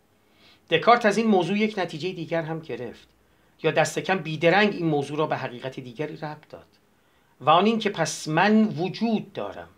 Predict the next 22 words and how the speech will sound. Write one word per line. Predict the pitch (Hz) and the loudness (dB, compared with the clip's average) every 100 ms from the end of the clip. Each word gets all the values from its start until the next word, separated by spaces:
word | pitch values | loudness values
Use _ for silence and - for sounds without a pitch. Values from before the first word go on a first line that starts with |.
| _ _ _ _ _ - | _ _ _ _ _ -4
بنابراین | 147 156 151 196 208 | 0 2 4 2 2
اولین | 156 143 135 156 165 233 | 0 -2 0 2 2 0
یقین | 220 190 170 202 202 | 2 2 2 2 0
بنیادی | 151 156 151 147 185 | 0 0 0 -2 -4
که | 180 147 | -10 -6
برایش | 143 170 180 160 | -2 -2 -2 -4
حاصل | 139 123 - 117 | -4 -4 -6 -8
شد | - 151 | -10 -8
این | 175 175 | -6 -6
بود | 135 - | -8 -12
که | - | -12
می | 123 139 190 208 185 | -8 -4 -4 -4 -4
اندیشم | 202 208 202 190 - 190 190 | -4 -4 -6 -6 -4 -4 -4
پس | 160 170 165 | -6 -8 -8
هستم، | - 160 - - 110 90 80 _ _ _ _ _ _ _ _ _ | -10 -10 -10 -12 -14 -16 -20 _ _ _ _ _ _ _ _ _
یا | 160 165 | 4 6
به | |
زبان | 160 143 139 165 | 6 4 4 2
لاتین | 156 135 - 156 160 160 | 2 0 -2 -4 -4 -6
کوگیتو | - 143 135 185 - | -8 -8 -6 -6 -4
ارگو | 180 147 135 | -2 -2 -4
سام، | 135 - 143 | -4 -2 -2